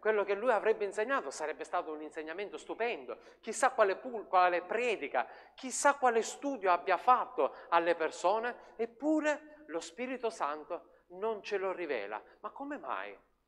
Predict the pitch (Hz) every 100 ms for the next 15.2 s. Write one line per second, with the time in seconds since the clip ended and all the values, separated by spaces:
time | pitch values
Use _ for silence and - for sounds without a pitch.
0 | _ - - 320 240 160 156 151 151 151
1 | 170 233 143 107 - - _ _ _ -
2 | _ - 302 - 285 277 226 214 - -
3 | 160 131 139 170 202 123 - - - -
4 | _ _ _ _ _ _ _ - 233 214
5 | 220 - - 196 127 - 101 - _ _
6 | _ - 147 - 147 - 208 101 - -
7 | 127 123 143 196 160 - 139 165 196 -
8 | - _ _ _ _ - - 160 156 196
9 | 202 165 165 202 202 156 156 160 151 165
10 | - - - 233 165 104 98 - _ -
11 | 127 - 139 - 220 185 - 113 - -
12 | _ _ _ _ - 147 - - 147 -
13 | 175 220 240 - 160 - - - 220 185
14 | 147 147 175 156 - 139 151 170 - 233
15 | 220